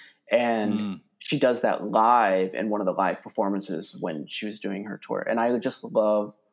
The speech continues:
Speaker 1: in the older style of remixes where they would bring different parts to the front.
Speaker 2: Well, since you, you, you brought up remixes, what do you feel about, mm, uh, any of your thoughts about the upcoming fifty remixes of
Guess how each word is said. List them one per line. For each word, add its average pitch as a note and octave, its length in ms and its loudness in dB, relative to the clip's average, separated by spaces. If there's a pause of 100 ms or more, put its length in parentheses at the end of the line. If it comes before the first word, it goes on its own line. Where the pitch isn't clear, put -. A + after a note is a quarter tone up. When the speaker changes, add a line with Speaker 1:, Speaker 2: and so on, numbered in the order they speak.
(400)
Speaker 1:
in G#2+ 400 -2
the - 140 -2
older G2+ 180 2
style F#2+ 300 -2
of E2+ 80 -4
remixes E2+ 480 -8
where G2 100 -4
they D#2+ 160 -6
would A2 240 -12
bring F#2+ 320 -6
different G#2 380 -8
parts - 340 -8
to F#2+ 60 -20
the - 100 -16
front. - 300 -8 (180)
Speaker 2:
Well, C3 160 -2
since - 380 -4
you, B2 260 -4
you, G#2 380 -6
you C3 160 -2
brought D3+ 320 0
up D#3+ 220 -4
remixes, F#2 640 -4 (520)
what D3 400 -2
do D#3 80 -2
you D3 160 0
feel D#3+ 380 -2
about, G2 400 -2 (260)
mm, A2+ 160 -4 (220)
uh, A2+ 180 -2
any A#2+ 220 0
of A2 80 -2
your A2 100 0
thoughts G#2+ 380 -2
about G2 180 -4
the G2+ 120 -6
upcoming G2 680 -6 (380)
fifty A2 420 -4
remixes E2+ 880 -6
of E2+ 240 -10